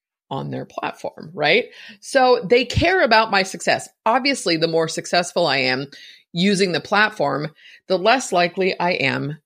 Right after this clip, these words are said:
to go use anything else, right? And I've tried a couple, and this isn't a dig at any other platform because I truly believe we all have, you know, different learning styles, different things that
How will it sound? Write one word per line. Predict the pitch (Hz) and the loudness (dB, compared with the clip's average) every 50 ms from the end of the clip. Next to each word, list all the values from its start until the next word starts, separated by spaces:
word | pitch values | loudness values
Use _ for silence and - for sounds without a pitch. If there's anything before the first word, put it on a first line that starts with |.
| _ _ | _ _
to | - - 180 156 151 151 151 147 - - | -6 -2 0 0 0 0 0 -2 -4 -2
go | - 160 143 143 143 139 139 143 147 - | 0 0 2 4 4 2 2 0 -2 -6
use | - 131 143 135 135 143 - - - - | -6 -4 -4 -2 -4 -4 -6 -8 -8 -6
anything | 135 131 131 131 - 165 165 196 | -4 -2 -2 -2 -2 -2 -2 0
else, | 277 349 - - - - - | -2 -2 -2 -4 -6 -6 -2
right? | 147 127 123 165 220 - - | 0 2 4 2 2 0 -2
And | - 180 | -2 0
I've | 208 254 269 - | 0 0 0 -2
tried | - - - - | -4 -4 -4 -4
a | - - | -6 -4
couple, | - - 135 - - 165 180 - | 0 0 0 2 2 2 2 2
and | - 214 220 240 | 0 -2 -2 -2
this | 262 - | -4 -4
isn't | 294 254 262 247 | -6 -4 -2 -2
a | 208 | -2
dig | 165 160 180 180 170 | 0 2 0 2 2
at | 170 165 | 2 0
any | 165 165 160 | 2 2 2
other | 151 135 120 | 2 0 0
platform | - - 175 180 170 - - 233 240 240 240 262 254 _ - - - - _ _ _ | 0 -2 -2 -2 -2 -2 -2 -2 0 0 -2 -6 -8 _ -20 -20 -20 -20 _ _ _
because | 190 190 233 240 | -4 -2 0 0
I | 269 269 | 0 -2
truly | - - 262 240 240 | -4 -4 -2 -2 -2
believe | 220 220 214 202 202 180 | 0 2 2 2 2 2
we | 202 185 | 2 2
all | - - 175 185 190 | 4 4 4 4 2
have, | 190 185 185 185 180 180 180 180 180 175 - - _ _ _ _ _ _ _ _ _ _ _ _ _ _ _ _ _ _ _ _ _ _ | 0 -2 -4 -4 -2 -4 -4 -6 -8 -12 -16 -20 _ _ _ _ _ _ _ _ _ _ _ _ _ _ _ _ _ _ _ _ _ _
you | - 175 160 | -8 -6 -4
know, | 156 151 156 160 | -2 -2 -4 -4
different | 143 - - 180 170 - 208 190 - 160 | -6 -2 0 0 0 2 -2 -2 0 0
learning | 165 165 170 180 180 180 170 | 2 2 4 4 2 0 -2
styles, | - - 180 170 180 185 180 165 156 | -2 -4 -2 0 0 0 0 -2 -2
different | - 170 160 - 185 175 170 - | -2 -2 -2 -2 -4 -6 -2 -2
things | 170 165 165 160 156 | -2 -2 -2 -4 0
that | - 143 - | 0 0 0